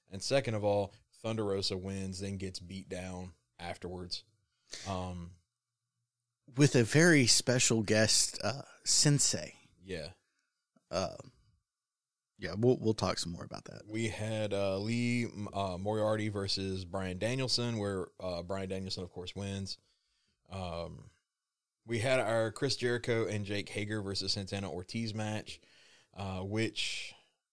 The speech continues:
Speaker 1: I do believe
Speaker 2: Santana and
Speaker 1: Santana
Speaker 2: Ortiz
Speaker 1: Ortiz won that one. Um, we had a Face of the Revolution qualifier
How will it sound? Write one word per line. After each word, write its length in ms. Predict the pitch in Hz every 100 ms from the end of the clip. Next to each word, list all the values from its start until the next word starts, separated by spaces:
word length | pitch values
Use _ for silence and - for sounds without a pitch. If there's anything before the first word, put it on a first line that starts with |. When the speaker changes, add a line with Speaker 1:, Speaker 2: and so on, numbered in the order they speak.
| _ _ _ _ _
Speaker 1:
I 120 | 104 95 _
do 240 | 135 147
believe 880 | 143 123 110 113 127 123 123 123 120 113 - -
Speaker 2:
Santana 420 | - 113 101 98
and 80 | 95
Speaker 1:
Santana 360 | 98 98 110 95
Speaker 2:
Ortiz 240 | 104 98
Speaker 1:
Ortiz 220 | 104 95
won 180 | 95 92
that 220 | 90 55
one. 180 | 80 90 _ _ _ _ _ _ _ _ _ _ _
Um, 680 | 104 107 104 101 95 92 87 - _ _ _ _ _ _ -
we 140 | 117
had 160 | 123 123
a 200 | 110 107
Face 520 | 104 - 127 131 127 -
of 360 | - 117 110 101
the 440 | 110 110 107 104
Revolution 640 | 101 113 107 113 120 - 110
qualifier 920 | - 123 120 113 113 113 110 110 110